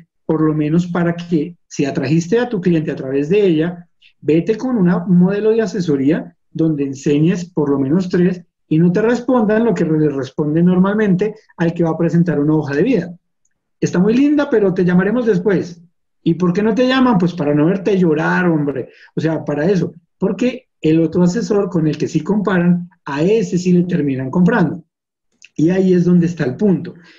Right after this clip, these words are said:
Estamos totalmente con el foco puesto en vender lo que captamos, pero dejamos ir totalmente los clientes que llegan a comprar, que son los que tienen el dinero,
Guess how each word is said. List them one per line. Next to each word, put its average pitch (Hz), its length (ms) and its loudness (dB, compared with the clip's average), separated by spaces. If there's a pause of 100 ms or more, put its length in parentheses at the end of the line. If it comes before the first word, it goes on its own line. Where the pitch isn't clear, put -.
(120)
Estamos 170 540 -2
totalmente 208 720 0
con 240 160 0
el 185 100 0
foco 175 320 0
puesto 202 400 0 (140)
en 170 180 2
vender 143 400 0
lo 233 200 -2
que 202 180 -8
captamos, 196 680 -2 (340)
pero 160 240 2
dejamos 147 400 0
ir 185 160 -2
totalmente 196 920 0 (160)
los 156 420 2
clientes 202 540 0
que 170 160 0
llegan 156 340 2
a 190 80 0
comprar, 185 380 -2
que 262 100 0
son 170 220 0
los 147 120 0
que - 120 -4
tienen 139 280 -2
el 127 140 -2
dinero, 175 480 0